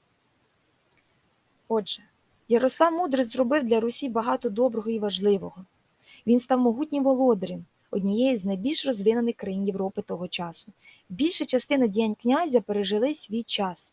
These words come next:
а його спадком стали літописи і закони, добре налагоджені зв'язки з країнами Європи. В сучасній Україні встановлено високу державну нагороду орден князя Ярослава Мудрого для нагородження громадян за видатні особисті заслуги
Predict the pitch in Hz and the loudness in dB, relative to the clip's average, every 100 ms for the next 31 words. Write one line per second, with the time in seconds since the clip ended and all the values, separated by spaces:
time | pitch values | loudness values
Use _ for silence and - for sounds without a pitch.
0 | _ _ _ _ - 196 185 196 - 254 | _ _ _ _ -2 0 0 -2 2 2
1 | - - 190 _ - - 220 214 208 208 | 2 -2 -10 _ -14 -2 0 2 0 0
2 | 339 - - 185 170 180 220 220 208 - | -2 -2 -6 -6 -6 -2 0 0 -2 -10
3 | _ - 208 247 285 262 254 233 254 226 | _ 2 4 4 4 2 2 4 2 2
4 | 226 202 180 - 208 - 175 175 202 196 | 0 -4 -8 -8 -8 -8 -8 -6 -6 -6
5 | 185 170 170 170 - - _ _ _ - | -6 -8 -8 -10 -12 -20 _ _ _ -6
6 | 277 254 311 285 233 240 240 262 339 240 | -2 2 2 4 0 0 0 -2 0 -4
7 | - _ - - 202 208 294 269 196 - | -6 _ -8 -2 0 2 2 0 -2 -4
8 | 208 - 320 - 214 185 233 240 226 214 | -4 -2 -4 -2 -4 -2 0 0 0 0
9 | 226 214 190 165 _ _ - 240 247 277 | 0 0 -2 -8 _ _ 0 2 2 0
10 | 262 196 190 208 220 196 180 - 190 196 | -2 -4 -4 0 0 0 -2 -6 -4 -2
11 | 202 208 180 165 180 _ - 190 196 180 | 0 0 -2 -8 -12 _ -6 -2 -2 0
12 | 196 254 262 262 240 233 233 220 220 214 | 2 2 2 0 0 0 2 2 2 0
13 | _ _ 180 190 180 180 208 240 240 _ | _ _ -6 -4 -2 -4 -2 -2 -2 _
14 | - 180 175 196 285 269 226 226 226 214 | -12 -10 -2 0 0 0 -2 -4 -4 -4